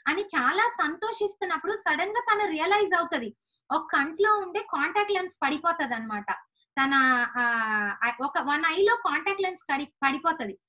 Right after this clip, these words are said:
అయితే తను వెంటనే realize అవుతది, కానీ తను ఏం చేయలేదు. contact lens అంటే, contact lens అంటే ఎంత ఉంటుందో మనందరికీ తెలుసు, చాలా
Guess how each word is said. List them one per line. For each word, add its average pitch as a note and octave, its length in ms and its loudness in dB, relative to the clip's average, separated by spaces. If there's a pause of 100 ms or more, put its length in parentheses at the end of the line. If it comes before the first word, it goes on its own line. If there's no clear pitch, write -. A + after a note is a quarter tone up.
(140)
అయితే A#4+ 300 -2 (100)
తను G4+ 280 -2 (180)
వెంటనే C#4+ 560 -4
realize F#4 440 2
అవుతది, E4 540 -2
కానీ G#4+ 120 2
తను A4+ 200 2
ఏం G#4+ 200 -4
చేయలేదు. A#4+ 360 -2
contact G#4+ 540 -6
lens G4+ 320 -4
అంటే, F#4+ 260 -6
contact G4 400 -4
lens F#4+ 200 -2
అంటే F#4 160 -4
ఎంత D#4+ 180 -6
ఉంటుందో F#4+ 220 -4
మనందరికీ E4+ 540 -2
తెలుసు, D#4 300 -6 (500)
చాలా G#4+ 540 4